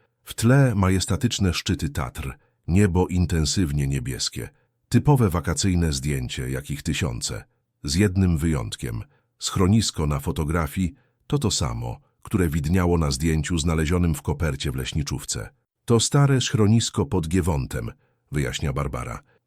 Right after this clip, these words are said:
„Zostało zamknięte jesienią dwa tysiące dziewiętnastego roku z powodu złego stanu technicznego. Julia i Marek spędzili tam swój pierwszy wspólny weekend. Ona zawsze mówiła,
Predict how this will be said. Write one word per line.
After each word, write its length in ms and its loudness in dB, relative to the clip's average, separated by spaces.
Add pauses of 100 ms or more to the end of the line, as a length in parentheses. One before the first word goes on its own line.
(120)
„Zostało 400 4
zamknięte 560 4
jesienią 440 4
dwa 160 0
tysiące 400 0
dziewiętnastego 680 0
roku 360 0 (340)
z 80 -8
powodu 360 2
złego 420 2
stanu 380 0
technicznego. 800 -4 (360)
Julia 380 6
i 100 2
Marek 400 2
spędzili 480 0
tam 200 0
swój 280 -2
pierwszy 520 -2
wspólny 500 0
weekend. 560 -6 (380)
Ona 240 0
zawsze 300 0
mówiła, 440 2